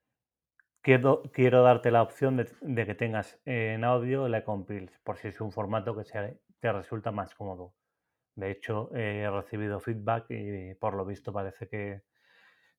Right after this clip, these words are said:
que unas cuantas personas, personas, eh, estabais esperando algo así porque se os acumulan las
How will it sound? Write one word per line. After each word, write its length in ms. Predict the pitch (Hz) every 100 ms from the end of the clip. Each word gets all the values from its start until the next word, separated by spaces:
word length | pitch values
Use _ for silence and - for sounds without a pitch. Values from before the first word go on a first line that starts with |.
| _
que 220 | 117 104
unas 240 | 104 110 -
cuantas 280 | 107 104
personas, 760 | - 101 - 113 113 113 - - _ _ _ _ _
personas, 580 | 120 - 107 110 120 -
eh, 400 | 120 104 101 95
estabais 320 | 90 107 95
esperando 840 | 107 - 104 101 98 98 98 95 92 _ _ _ _
algo 240 | 113 101 107
así 200 | - 110
porque 640 | 117 101 110 101 95 92
se 120 | -
os 120 | 95 98
acumulan 500 | 95 98 107 104 104
las 420 | 107 107 101